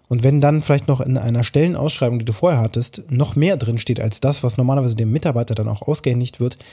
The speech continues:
nachdem er seinen ersten Tag beginnt oder am ersten Tag spätestens, dass dann wirklich nicht klar ist, welche Verantwortlichkeit habe ich jetzt eigentlich am Ende des Tages?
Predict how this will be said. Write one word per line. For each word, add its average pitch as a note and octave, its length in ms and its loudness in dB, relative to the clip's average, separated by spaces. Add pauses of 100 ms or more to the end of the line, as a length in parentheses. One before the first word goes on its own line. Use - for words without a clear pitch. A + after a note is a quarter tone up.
(260)
nachdem B2+ 400 0
er B2 320 0
seinen A2+ 200 0
ersten A#2 320 -2
Tag - 360 -6 (460)
beginnt E3 640 0
oder G#2 240 0
am C#3 180 2
ersten - 280 -2
Tag A#2 380 -4
spätestens, - 640 -4 (400)
dass C3+ 100 -2
dann D3 80 4
wirklich D#3+ 220 0
nicht C#3+ 200 0
klar D#3 320 0
ist, - 220 -6 (500)
welche E3 360 2
Verantwortlichkeit C#3+ 920 -2
habe - 160 -6
ich - 180 -6
jetzt A2+ 220 -6
eigentlich G#2+ 300 -2
am G2 80 -4
Ende G#2 100 -2
des G2+ 120 0
Tages? G2+ 360 -6